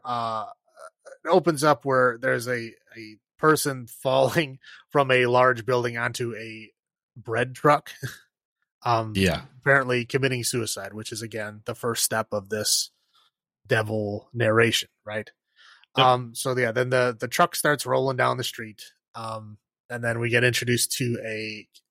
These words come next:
Speaker 1: a cop detective, um, who's investigating it and is like, "Oh, the building that this truck is next to is a two-story building. It couldn't have jumped from this building." And he uses his detective skills to figure out that,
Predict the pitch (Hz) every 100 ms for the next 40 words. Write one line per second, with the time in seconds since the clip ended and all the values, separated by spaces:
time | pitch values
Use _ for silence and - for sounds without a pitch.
0 | - - - 156 165 - 135 - 151 -
1 | 170 170 - 135 - _ _ _ _ _
2 | _ _ _ 127 123 117 127 117 117 156
3 | - 131 135 135 131 127 - 123 117 117
4 | 113 117 113 110 135 156 120 113 113 165
5 | 143 123 123 123 - 139 131 113 156 -
6 | 117 110 117 - 135 - 110 120 160 170
7 | 110 92 101 _ 170 123 104 123 - -
8 | 127 131 - 104 107 107 107 110 120 113
9 | 107 110 - 117 165 - 113 - 120 113
10 | 110 113 127 113 113 113 117 113